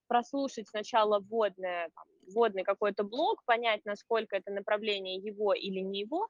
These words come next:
а дальше углубиться уже там исключительно, например, в кино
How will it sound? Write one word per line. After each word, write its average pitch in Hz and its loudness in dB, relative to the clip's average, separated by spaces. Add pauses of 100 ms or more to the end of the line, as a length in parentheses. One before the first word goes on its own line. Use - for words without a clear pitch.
(220)
а 233 0
дальше 294 4
углубиться 233 -2
уже 226 0
там 185 -2 (200)
исключительно, 214 0
например, 208 6
в - -20
кино 190 0